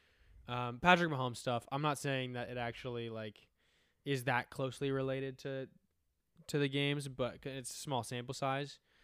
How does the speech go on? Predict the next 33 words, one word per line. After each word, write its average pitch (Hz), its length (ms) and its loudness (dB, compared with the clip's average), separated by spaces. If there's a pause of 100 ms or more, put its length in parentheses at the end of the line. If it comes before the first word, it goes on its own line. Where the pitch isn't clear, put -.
(400)
Um, 131 480 6
but 180 120 4
we 262 160 8
know 233 200 12
that 143 140 8
Patrick 151 300 8
Mahomes 139 260 0
can 131 100 -2
be 135 60 2
a 131 40 4
little 117 140 0
petty 117 280 -4
when 107 120 -10
he 107 60 -12
wants 107 260 -14
to 113 80 -14
be, 110 160 -16
right? 95 220 -12 (120)
You 120 140 -14
know, 113 280 -14
and 135 120 -6
we 151 100 0
know 156 160 4
that 135 120 2
he 131 140 -12
can 127 160 -6
motivate 120 440 -2
the 110 80 -18 (280)
hell 123 280 -4
out 101 120 -8
of 104 60 -12
himself. 113 520 -12 (800)
Um, 120 500 -2